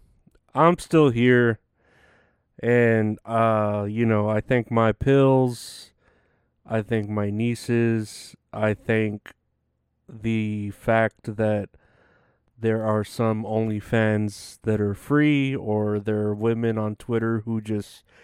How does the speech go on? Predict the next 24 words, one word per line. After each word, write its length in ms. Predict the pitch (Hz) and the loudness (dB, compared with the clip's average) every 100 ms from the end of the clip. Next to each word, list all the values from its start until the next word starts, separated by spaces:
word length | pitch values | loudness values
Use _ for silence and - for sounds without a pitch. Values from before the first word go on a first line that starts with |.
| _ _ _ | _ _ _
share 560 | - - 160 170 170 160 | -20 -2 4 8 8 8
their 180 | 151 143 | 6 6
bodies 580 | 147 147 147 143 135 | 6 6 6 2 -2
'cause 220 | - 117 110 | -4 -6 0
they 140 | 110 | 0
have 180 | 107 104 | 0 -2
no 200 | 107 104 | -2 -4
shame. 680 | - 156 147 143 135 127 127 _ _ _ _ - | -4 0 2 2 0 -2 -10 _ _ _ _ -2
I 160 | 117 120 | 2 2
love 340 | 120 113 104 | 4 2 2
it. 220 | 107 104 _ _ _ _ _ _ _ _ _ - | 0 -2 _ _ _ _ _ _ _ _ _ -14
Can, 420 | - 123 120 - - | -6 -2 -2 -4 -2
can 220 | 147 143 | 0 2
we 180 | 139 131 | 4 6
all 540 | 123 120 117 113 107 | 8 8 8 6 2
just 580 | 104 120 110 - - - - | -2 -2 -2 -4 -18 -18 -16
appreciate 800 | - - 127 - - 120 113 - | -10 -4 -4 -6 -6 -4 -4 -6
that 280 | 110 107 104 | -4 -2 -4
for 200 | - 113 | -4 -2
a 40 | 107 | 0
moment? 560 | 107 107 107 107 - _ _ _ _ _ _ | 0 0 -2 -6 -10 _ _ _ _ _ _
Uh, 340 | 107 110 104 104 | -4 0 0 -2
that, 260 | 107 104 - | -2 -4 -6
that 220 | - 110 | -4 -4